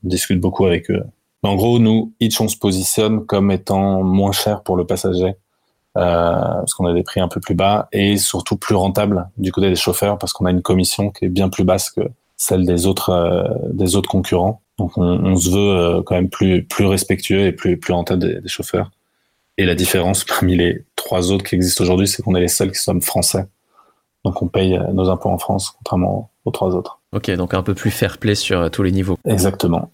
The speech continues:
Speaker 1: plus éthique.
Speaker 2: Yes.
Speaker 1: Du coup, le care chez Itch, euh, bon, déjà, c'est un, c'est assez important parce qu'en fait, on est sur un marché qui est assez, euh, où le service qui est, est assez similaire finalement, que tu, que tu prennes un, un Uber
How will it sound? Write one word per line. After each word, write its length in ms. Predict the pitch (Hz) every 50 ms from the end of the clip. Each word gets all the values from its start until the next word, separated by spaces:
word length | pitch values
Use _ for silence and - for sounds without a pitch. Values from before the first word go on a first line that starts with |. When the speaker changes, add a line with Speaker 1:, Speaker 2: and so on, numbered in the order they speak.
| _ _
Speaker 1:
plus 240 | - - 98 90
éthique. 480 | 90 85 - 87 82 - - - - - _ _ _ _ _ _ _ _ _ _ _
Speaker 2:
Yes. 460 | 98 90 85 85 - - - - - - _ _ _ -
Speaker 1:
Du 160 | 139 131 131
coup, 120 | - 156
le 120 | 170 156 -
care 340 | 156 - - 143 147 147 143
chez 300 | - - 123 113 110 -
Itch, 400 | 143 147 147 - - - - - -
euh, 960 | - 104 104 104 104 104 104 101 104 104 101 101 104 104 101 101 101 104 104 104 - _ _ _
bon, 100 | - 107
déjà, 220 | 104 107 101 147 147
c'est 160 | 151 - 110
un, 800 | 104 101 98 98 95 95 95 95 92 95 92 90 92 87 - - - - - _ _
c'est 460 | - - - - - - - - 107 104
assez 300 | 104 107 - - - 139
important 480 | 139 117 - 117 - - 139 139 147
parce 160 | 131 107 -
qu'en 100 | - 107
fait, 160 | 104 123 117 - _ _ _ _ _ _ _
on 160 | - 110 104
est 40 | 104
sur 160 | 101 - -
un 60 | 104 104
marché 380 | 104 107 104 - - 131 127
qui 100 | - -
est 60 | 95
assez, 280 | 90 92 - - 113 113
euh, 320 | 110 101 95 95 92 92 95 98 - - -
où 100 | 95 98
le 60 | 95
service 480 | - - 107 101 104 107 120 120 - -
qui 80 | -
est, 220 | - - - 98 95
est 100 | 101 -
assez 220 | 101 95 - 107
similaire 360 | - - 104 98 98 101 95
finalement, 320 | - - - 95 95 104 101
que 60 | -
tu, 220 | - 95 90 - _ _ _ - - - - - - _ _ _ _
que 120 | - - -
tu 160 | - - -
prennes 280 | - - - 110 107 104
un, 400 | 95 90 90 90 90 92 95 -
un 180 | 92 95 95
Uber 360 | 95 95 90 98 101 98 101